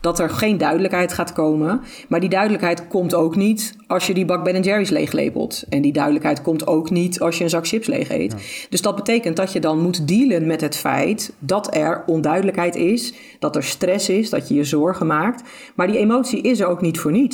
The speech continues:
Speaker 1: Die is er puur ook om jou te laten zien dat dat oké is. Hè, dat je je daar zorgen over mag maken, dat je daar aandacht aan mag besteden, dat je misschien ook wel een beetje lief voor jezelf mag zijn.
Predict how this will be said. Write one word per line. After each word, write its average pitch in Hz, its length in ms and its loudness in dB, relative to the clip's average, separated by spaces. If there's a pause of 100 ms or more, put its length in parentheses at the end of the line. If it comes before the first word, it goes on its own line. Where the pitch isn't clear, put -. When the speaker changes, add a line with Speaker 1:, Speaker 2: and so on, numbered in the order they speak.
(100)
Speaker 1:
Die - 160 2
is 214 120 2
er 165 160 0
puur 190 260 2
ook 139 180 0
om 151 120 2
jou 143 160 2
te 147 80 -2
laten 139 280 -2
zien 151 260 0
dat 151 180 0
dat 151 260 -4
oké 147 320 0 (180)
is. - 520 -4 (360)
Hè, 202 120 -4
dat 196 180 -2
je 160 80 2
je 151 60 4
daar 151 140 0
zorgen 202 340 2
over 190 180 0
mag 180 120 0
maken, 165 460 -2 (260)
dat 151 160 -2
je 160 80 0
daar 147 320 0
aandacht 202 420 0
aan 180 100 2
mag 170 160 -2
besteden, 165 580 0
dat 147 160 -4
je 151 80 -2
misschien 151 320 0
ook 151 120 -2
wel 156 100 2
een 147 80 2
beetje 156 240 0
lief 196 160 2
voor 202 120 -2
jezelf 180 320 0
mag 165 160 -2
zijn. 165 320 -2